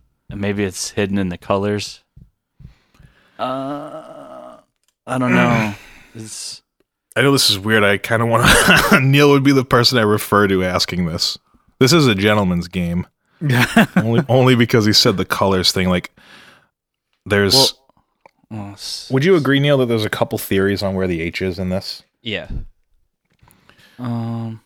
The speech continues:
Speaker 4: I have one that I, I think is right.
Speaker 2: Mm-hmm. I have one that I actually, until I started doing this trivia thing, didn't even notice this one as an option for the letter. But do you have, like, what would you be your best guess here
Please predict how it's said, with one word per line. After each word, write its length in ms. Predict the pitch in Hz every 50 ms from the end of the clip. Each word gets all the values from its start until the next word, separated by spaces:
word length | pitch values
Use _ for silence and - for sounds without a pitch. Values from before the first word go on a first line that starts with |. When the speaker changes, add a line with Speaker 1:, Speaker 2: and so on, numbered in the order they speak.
| _ -
Speaker 4:
I 60 | 127
have 200 | 127 139 135 113
one 280 | 113 107 104 101 101 101 98
that 100 | 92 90
I, 180 | 92 90 87 - _ _ _
I 120 | 95 95
think 220 | - _ - _ _
is 100 | _ _
right. 260 | _ _ _ _ _ _ _ _ _ _ -
Speaker 2:
Mm-hmm. 220 | 127 104 104 101 101 - _ _ _ _ _ _ _ _ _ _ _ _ _ _ -
I 120 | 120 135
have 140 | 151 151 135
one 180 | 131 131 127 123
that 100 | 120 117
I 180 | 113 110 110
actually, 360 | - 104 107 107 - - 104 101 95 101 107 104
until 400 | 107 104 101 - - - 120 113
I 120 | 110 104
started 440 | - - - - 104 101 98 95 87
doing 240 | 95 98 98 95 95
this 220 | 92 87 - -
trivia 340 | - - 101 95 101 107 104
thing, 300 | - - 113 110 107 95 -
didn't 320 | - 104 101 101 98 101 -
even 420 | 104 104 95 95 92 92 92 90
notice 380 | 90 90 95 92 92 90 - -
this 260 | - 95 85 - -
one 140 | 92 87 87
as 160 | 85 80 85
an 80 | 82 82
option 480 | 82 82 - - - 78 80 85 - - _ _ _ _ _ _
for 240 | _ - - 90 85
the 140 | 80 87 85
letter. 280 | 82 85 82 82 85
But 220 | 82 - 104 - -
do 80 | -
you 80 | 139 160
have, 140 | 175 160 156
like, 280 | 151 147 127 - - _ _ _ _ _ _ _ _ _ _ _ _ _ _ _ _ _ _ -
what 180 | 117 120 123
would 160 | 139 139 123
you 80 | 123 117
be 100 | 113 113
your 140 | 110 107 101
best 320 | 90 101 95 - - -
guess 360 | 107 92 90 - - - -
here 340 | - - 95 90 90 - -